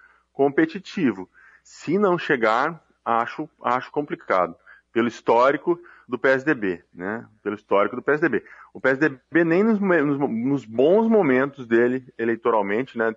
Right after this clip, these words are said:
Depois, o melhor momento, obviamente, foi as duas vitórias do Fernando Henrique, noventa e quatro e noventa e oito.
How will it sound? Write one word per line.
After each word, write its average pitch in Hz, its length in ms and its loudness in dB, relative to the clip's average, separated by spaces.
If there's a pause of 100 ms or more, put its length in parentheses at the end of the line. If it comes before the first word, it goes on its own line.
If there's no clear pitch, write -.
Depois, 107 400 -2
o 104 80 -8
melhor 196 200 -2
momento, 139 280 0
obviamente, 117 380 -4
foi 127 120 0
as 117 60 -2
duas 123 140 -4
vitórias 113 320 -2
do - 60 -20
Fernando 113 200 -4
Henrique, 101 240 -8 (480)
noventa 98 260 -6
e - 40 -6
quatro 101 260 -2
e 110 60 -2
noventa 117 200 -4
e 120 40 2
oito. 92 200 0